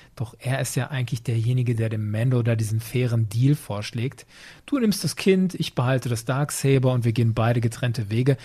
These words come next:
Doch dann bricht er, der so Ordnung proklamiert, bricht diese kleine Abmachung, indem er Mando von hinten angreift. Der ist genauso leicht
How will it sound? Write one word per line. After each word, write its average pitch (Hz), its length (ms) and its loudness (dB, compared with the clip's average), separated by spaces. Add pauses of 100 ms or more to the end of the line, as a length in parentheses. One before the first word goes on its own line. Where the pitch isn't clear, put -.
(220)
Doch 123 100 -4
dann 143 300 4 (100)
bricht - 480 0
er, 139 300 4
der 123 240 0
so 117 180 0
Ordnung 123 480 2
proklamiert, 120 640 0
bricht 143 300 0
diese 214 160 -4
kleine 269 400 -4
Abmachung, 139 500 2 (320)
indem 139 300 4
er 131 80 6
Mando 127 260 4
von 123 220 0
hinten 120 240 0
angreift. 107 500 -6
Der 113 80 -6
ist - 220 -10
genauso 127 500 2
leicht 117 420 -2